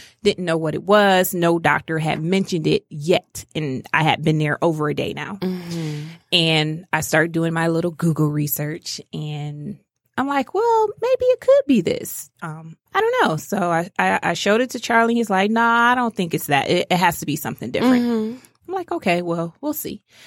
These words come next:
Speaker 1: So they're running all these different tests, but I was getting progressively worse.
Speaker 2: Mm.
Speaker 1: The convulsions were getting, uh, uh, just so worse. And
Speaker 2: Are you still in the hospital?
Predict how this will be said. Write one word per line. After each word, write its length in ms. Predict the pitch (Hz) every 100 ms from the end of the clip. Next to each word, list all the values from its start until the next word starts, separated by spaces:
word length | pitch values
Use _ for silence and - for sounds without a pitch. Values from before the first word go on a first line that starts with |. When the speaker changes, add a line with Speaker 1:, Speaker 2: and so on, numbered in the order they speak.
| -
Speaker 1:
So 140 | - 226
they're 160 | 214
running 280 | 208 220 208
all 160 | 196 226
these 220 | 240 220
different 320 | 220 214 202
tests, 260 | - 190 -
but 120 | 180
I 60 | 170
was 120 | 170
getting 240 | 185 175
progressively 560 | - 151 156 156 151 143
worse. 460 | 160 156 - - 175
Speaker 2:
Mm. 320 | 196 180 160
Speaker 1:
The 60 |
convulsions 720 | 160 165 151 165 175 170 160 -
were 100 | 143
getting, 380 | 151 143 147 - - 147 - - -
uh, 280 | 143 147 143 - 151 -
uh, 220 | 147 156 175 147 - _ _ _ _ _ _ _ _ - - -
just 200 | 160 165 -
so 200 | 233 190
worse. 400 | 143 156 143 -
And 320 | 165 160 165
Speaker 2:
Are 80 | 180
you 180 | 175
still 380 | 202 - 202 208
in 120 | -
the 80 | 202
hospital? 720 | 165 165 175 - 208 220 247